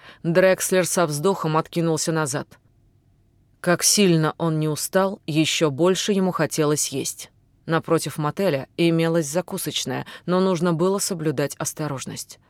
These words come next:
Внешность изменилась, но это ещё не означало, что он в безопасности.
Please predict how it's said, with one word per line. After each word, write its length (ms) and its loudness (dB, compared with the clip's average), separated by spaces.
Внешность 680 -2
изменилась, 640 -2
но 120 0
это 120 2
ещё 180 2
не 140 2
означало, 560 0
что 280 0
он 200 -4
в 40 -8
безопасности. 840 -6